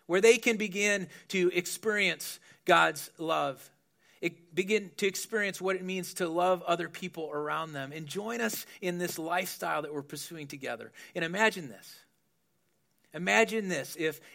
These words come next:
each one of us, if we had one or two or three friends or people that we, we know just a little bit, what if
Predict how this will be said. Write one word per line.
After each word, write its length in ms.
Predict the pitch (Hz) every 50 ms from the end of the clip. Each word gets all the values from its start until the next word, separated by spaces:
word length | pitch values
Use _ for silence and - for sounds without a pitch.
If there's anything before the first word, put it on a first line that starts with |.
| _ -
each 300 | 226 254 254 - - 214
one 240 | 196 190 190 202
of 160 | 190 170 139 117
us, 280 | 104 - - - - -
if 160 | 160 147 -
we 160 | 254 247 214
had 160 | 180 185 160 151
one 420 | 151 165 185 196 196 196 190 175
or 80 | 147 135
two 380 | - - - 202 190 190 170
or 100 | 151 151
three 540 | 147 - - 202 196 196 196 190 185 175 175 - - _ _
friends 640 | - - - - 185 180 170 156 139 123 117 -
or 60 | 135 123
people 400 | - - 208 190 - 190 185 170
that 240 | 170 156 151 - - - - - - - _
we, 160 | 165 165 165
we 180 | 180 170 185 180
know 240 | 180 196 190 196
just 240 | 185 196 226 - -
a 40 | 233
little 260 | 208 202 202 202 190
bit, 340 | 165 160 139 - - - - _ _ _ _ _ _ _ _ _ _ _ _ _ _ _ _ _ _ _ _ _ _ _ _ _ _ _ _ _ _ _ _ _ _
what 180 | - 190 226 240
if 160 | 226 - -